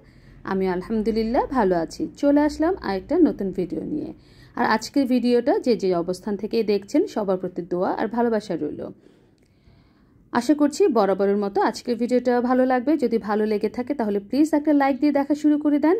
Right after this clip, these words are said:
আর ভিডিওর কোনো অংশ যদি খুব বেশি ভালো লেগে যায়, আর যদি মনে করেন আমাকে বন্ধু হিসেবে আপনার পাশে রাখতে পারেন, তাহলে প্লিজ আমার চ্যানেলটা সাবস্ক্রাইব করে বেল বাটন on করে all notification on করে দিবেন। তাহলে আমি ভিডিও ছাড়ার সাথে সাথে নোটিফিকেশন আকারে আপনার কাছে চলে যাবে,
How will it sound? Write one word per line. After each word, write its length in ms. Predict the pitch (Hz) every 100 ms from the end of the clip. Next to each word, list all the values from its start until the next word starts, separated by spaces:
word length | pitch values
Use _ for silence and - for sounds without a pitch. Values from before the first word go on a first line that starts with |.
| -
আর 140 | 214
ভিডিওর 300 | 208 262 285
কোনো 280 | 277 240 262
অংশ 220 | 269 269
যদি 260 | 247 220 254
খুব 180 | - -
বেশি 300 | 196 196 285
ভালো 240 | 277 285
লেগে 240 | 277 220
যায়, 240 | 190 196 339 - _ _ -
আর 140 | 214
যদি 220 | 214 214
মনে 260 | 214 190 190
করেন 260 | 196 233 302
আমাকে 300 | 190 185 190
বন্ধু 280 | 190 190
হিসেবে 260 | 220 240 233
আপনার 220 | 226 233
পাশে 280 | 220 214 269
রাখতে 260 | 233 240 254
পারেন, 260 | 233 311
তাহলে 240 | 240 196 196
প্লিজ 340 | - 254 294
আমার 160 | 302 294
চ্যানেলটা 400 | 294 269 254 226
সাবস্ক্রাইব 460 | 196 196 - 202 202
করে 260 | 214 220 440 - - - -
বেল 180 | 247 320
বাটন 280 | 302 311 294
on 240 | 214 196
করে 220 | 196 226
all 280 | 302 - 269 320
notification 580 | 294 247 233 214 - 320 508 - _ -
on 120 | 196 190
করে 200 | 185 175
দিবেন। 280 | 170 170
তাহলে 340 | 180 214 269 262
আমি 340 | 202 185 277 - - _ -
ভিডিও 280 | 226 220 226
ছাড়ার 220 | 254 247
সাথে 240 | 254 220
সাথে 280 | 220 240 392
নোটিফিকেশন 600 | 320 214 220 247 254 302
আকারে 280 | 277 285 440
আপনার 260 | 392 - 254
কাছে 200 | 247 269
চলে 260 | 330 330
যাবে, 280 | 311 247